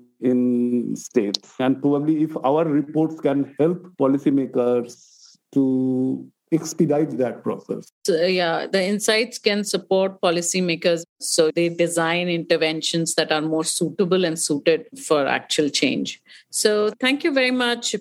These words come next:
Speaker 2: Parijat, and thank you very much, Dibendu, for this, uh, conversation. This is a very, very important topic. And I think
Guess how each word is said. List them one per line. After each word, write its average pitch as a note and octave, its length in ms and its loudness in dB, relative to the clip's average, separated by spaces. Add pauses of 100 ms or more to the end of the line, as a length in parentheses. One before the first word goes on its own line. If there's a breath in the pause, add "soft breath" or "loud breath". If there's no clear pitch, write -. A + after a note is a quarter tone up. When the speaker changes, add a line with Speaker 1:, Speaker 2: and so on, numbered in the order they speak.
Speaker 2:
Parijat, F#3 580 0
and G3 160 -2
thank G3 260 -2
you G#3+ 100 0
very F#3 260 2
much, G3 460 -2
Dibendu, F3 720 0
for E3+ 260 0
this, F3 460 -2
uh, F3 60 0 (180)
conversation. G#3 840 0
This G3 200 0
is G3 140 0
a G3+ 80 2
very, F#3 320 0
very G3 340 0
important F#3 640 -2
topic. G3+ 480 0
And E3+ 180 0
I F3+ 80 2
think G3 280 -4